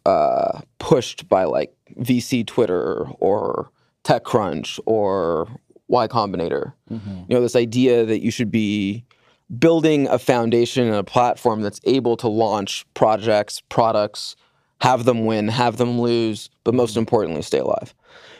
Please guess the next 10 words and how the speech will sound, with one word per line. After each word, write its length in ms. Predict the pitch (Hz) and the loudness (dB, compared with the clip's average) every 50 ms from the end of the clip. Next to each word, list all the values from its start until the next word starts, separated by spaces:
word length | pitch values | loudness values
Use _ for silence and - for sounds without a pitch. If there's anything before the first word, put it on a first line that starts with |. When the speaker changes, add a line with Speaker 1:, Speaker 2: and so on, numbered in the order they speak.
| - _ _ _ _ | -20 _ _ _ _
Speaker 1:
So, 580 | - - 135 127 123 120 117 110 110 98 - - _ _ - | 0 2 4 4 4 4 2 2 0 -2 -4 -10 _ _ 2
I 40 | |
mean, 140 | 139 135 127 | 2 4 4
Random 260 | 127 135 156 160 170 | 2 2 2 2 2
Work 120 | 151 143 139 | 0 0 0
was 120 | 147 131 | -2 0
fe-, 120 | - 139 127 - - - | 0 0 0 0 -6 -2
featured 260 | - 160 - 139 120 | -2 0 0 0 -2
in 100 | 120 120 | -2 0
TechCrunch. 560 | 123 123 110 - - 139 156 160 - - - | 0 0 0 0 0 -2 -2 -4 -8 -14 -20